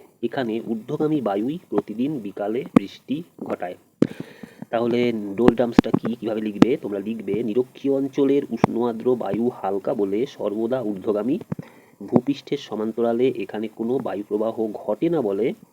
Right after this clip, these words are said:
শান্ত থাকে, যা জাহাজ চলাচলের অসুবিধা ঘটাতো প্রাচীনকালে, তাই নাবিকগণ এর নাম দিয়েছিলেন ডোলড্রামস। ডোলড্রামসের অর্থ বোকা। তো এই বাতাসে, এখানকার বাতাস শান্ত বলে জাহাজ চলাচল করা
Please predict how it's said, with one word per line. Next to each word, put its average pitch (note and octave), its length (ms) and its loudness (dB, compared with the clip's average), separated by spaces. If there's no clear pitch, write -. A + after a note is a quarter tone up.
শান্ত G2+ 220 -2
থাকে, C3 340 0
যা - 120 6
জাহাজ - 380 -6
চলাচলের C3 420 2
অসুবিধা A2 500 -2
ঘটাতো G2+ 420 4
প্রাচীনকালে, F2+ 520 -4
তাই G#2+ 180 0
নাবিকগণ C3+ 540 0
এর A2 100 0
নাম G2+ 260 -4
দিয়েছিলেন G2+ 380 -6
ডোলড্রামস। F#2 640 -2
ডোলড্রামসের A2 520 2
অর্থ - 680 -6
বোকা। - 240 4
তো G#2+ 100 2
এই D#3 300 4
বাতাসে, - 520 4
এখানকার - 300 -6
বাতাস - 320 -6
শান্ত - 260 6
বলে G#2 300 0
জাহাজ - 440 0
চলাচল A2 320 -2
করা A2 240 -2